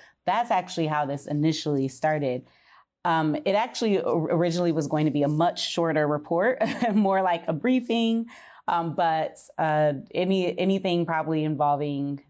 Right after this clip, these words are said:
myself will, will be elongated <laughs> and elaborated on.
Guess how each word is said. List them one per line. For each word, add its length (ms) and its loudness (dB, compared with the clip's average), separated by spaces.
myself 720 -2
will, 300 -2
will 160 -4
be 440 -2
elongated 840 -2
<laughs> 260 -4
and 120 0
elaborated 560 0
on. 400 -4